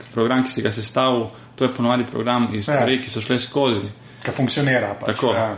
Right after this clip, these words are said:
Speaker 1: tako. In zdaj, če, če stvar, stvar ne funkcionira, eh, zdaj stotič, pa je funkcionirala petindevetdesetkrat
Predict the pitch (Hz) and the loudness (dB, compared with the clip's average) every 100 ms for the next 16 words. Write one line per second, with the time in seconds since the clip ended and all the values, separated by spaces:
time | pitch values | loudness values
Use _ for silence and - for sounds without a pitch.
0 | - 107 127 107 - 113 113 139 139 131 | -4 -4 0 0 0 -2 0 2 0 0
1 | - 113 143 - - - - - 117 131 | -2 0 -2 -4 -10 -20 -4 -2 0 0
2 | 135 139 139 131 120 120 113 117 131 147 | 0 0 0 0 0 0 0 2 2 2
3 | 139 127 - - - - - - - 110 | 0 0 -4 -16 -20 -20 -18 -14 -2 0
4 | 107 120 110 - 123 135 156 139 - - | 2 0 0 0 0 0 -2 -4 -10 -12
5 | - - 117 117 113 131 131 117 - 123 | -14 -4 -2 -2 -2 0 2 0 0 0
6 | 120 120 123 120 107 - 127 135 131 | 2 2 2 0 -2 -6 -2 -2 -2